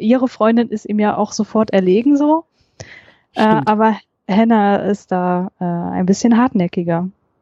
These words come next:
Speaker 1: Was, äh, sie wahrscheinlich in seinen Augen nur noch, äh, interessanter macht.
Speaker 2: Ja, wobei er, glaub ich, auch so der Typ ist, der ihr jetzt dann nicht unbedingt hinterher trauern würde.
Speaker 1: Nee, nee, das, das auf keinen Fall.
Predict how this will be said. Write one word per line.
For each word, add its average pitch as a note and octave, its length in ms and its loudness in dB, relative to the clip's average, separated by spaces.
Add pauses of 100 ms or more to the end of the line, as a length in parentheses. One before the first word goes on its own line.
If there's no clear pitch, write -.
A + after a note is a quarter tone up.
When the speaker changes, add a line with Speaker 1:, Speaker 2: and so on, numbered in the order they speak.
(680)
Speaker 1:
Was, A3 340 -2 (120)
äh, - 260 -8 (200)
sie G#3+ 300 0
wahrscheinlich A#3+ 440 0
in A3 120 -2
seinen A3+ 180 0
Augen A3+ 260 0
nur A3+ 140 0
noch, A#3 300 -2
äh, A3 160 -2
interessanter A3 580 -4
macht. E3 300 -8 (960)
Speaker 2:
Ja, B3 400 2
wobei A3+ 240 2
er, A3 100 0
glaub G#3 180 0
ich, G3 120 -6
auch F#3+ 80 -6
so - 100 -10
der F3 140 -6
Typ F3+ 220 -10
ist, - 160 -6
der F3 240 -4
ihr F3 140 2
jetzt E3 260 -2
dann D3+ 100 -2
nicht D3+ 160 -2
unbedingt D3 320 -6
hinterher B2 320 -8
trauern C#3 380 -16
würde. D3 240 -16 (1000)
Speaker 1:
Nee, A3+ 360 4
nee, G3+ 160 2
das, G#3 280 0
das A#3 160 0
auf C#4+ 140 0
keinen A#3+ 220 0
Fall. F3+ 420 -4